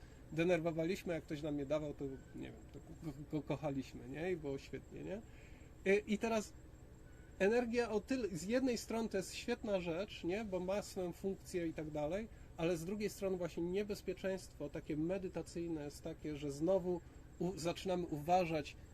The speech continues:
coś za lepsze od czegoś innego, a uczymy się tego, w jaki sposób przestać tak uważać, nie? Zacząć widzieć, że wszystko jest niesamowicie piękne, niesamowicie n-, niesamowite, nie? I tak dalej, i tak dalej, nie? Że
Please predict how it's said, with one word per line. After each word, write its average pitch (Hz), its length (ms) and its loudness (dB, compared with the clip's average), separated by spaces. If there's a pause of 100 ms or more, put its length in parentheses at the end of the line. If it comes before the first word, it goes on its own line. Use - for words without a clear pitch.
(420)
coś - 720 4 (320)
za 165 200 2
lepsze 190 320 2
od - 140 -4
czegoś 170 320 -2
innego, 165 500 2
a 160 120 4
uczymy 202 520 2
się 190 320 -2 (580)
tego, 202 380 6
w 143 140 -4
jaki 196 400 2
sposób - 360 -4
przestać - 600 -2
tak 165 180 -4
uważać, 160 580 0
nie? 165 260 -4 (420)
Zacząć 175 540 2
widzieć, 190 380 0
że 165 140 2
wszystko 185 760 -2 (320)
jest 165 200 -2
niesamowicie 165 600 -2
piękne, 165 680 -2
niesamowicie 160 640 -4
n-, 147 280 -2 (840)
niesamowite, 170 920 2
nie? 180 200 4
I 180 100 2
tak 165 180 0
dalej, 175 240 4
i 165 40 0
tak 151 140 -4
dalej, 151 300 0
nie? 170 200 -2
Że 175 200 -2